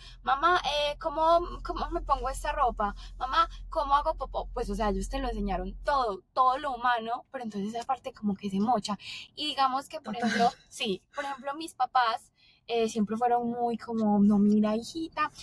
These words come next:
Speaker 1: hay que planificar, hay que usar condón, eh, te vamos a regalar una caja con ciento cincuenta condones, chao".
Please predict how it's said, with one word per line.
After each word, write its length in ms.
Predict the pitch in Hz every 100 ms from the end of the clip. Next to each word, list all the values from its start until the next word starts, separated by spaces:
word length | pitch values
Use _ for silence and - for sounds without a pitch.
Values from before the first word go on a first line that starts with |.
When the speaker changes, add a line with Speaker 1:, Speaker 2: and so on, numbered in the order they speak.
| -
Speaker 1:
hay 120 | 233
que 100 | 226 190
planificar, 680 | 208 214 285 - 370 370
hay 100 | 285
que 140 | - 233
usar 200 | 254 240
condón, 400 | 285 285 392 381 - -
eh, 220 | 262 262 254
te 80 | 240
vamos 220 | 226 233
a 60 | 247
regalar 360 | 240 262 277
una 140 | 302 294
caja 200 | 320 302
con 180 | 294
ciento 280 | - 403 -
cincuenta 380 | 320 320 359 381
condones, 440 | 415 415 415 427 - - _ -
chao". 380 | 392 381 202